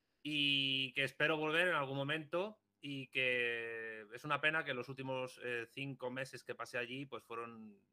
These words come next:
viviendo la cuarentena de, de la pandemia, ¿no? En la que estamos todavía sufriendo los efectos, así que, en cierto sentido, voy a decir que Buenos Aires me debe cinco meses,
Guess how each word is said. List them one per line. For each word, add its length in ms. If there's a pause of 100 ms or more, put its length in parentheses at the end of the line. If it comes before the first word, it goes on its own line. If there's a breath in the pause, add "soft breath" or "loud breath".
viviendo 400
la 100
cuarentena 640
de, 340
de 80
la 140
pandemia, 440
¿no? 200 (220)
En 120
la 100
que 80
estamos 440 (420)
todavía 320
sufriendo 420
los 180
efectos, 420
así 200
que, 260 (440 soft breath)
en 60
cierto 160
sentido, 320
voy 100
a 80
decir 220
que 160
Buenos 300
Aires 200
me 80
debe 140
cinco 260
meses, 420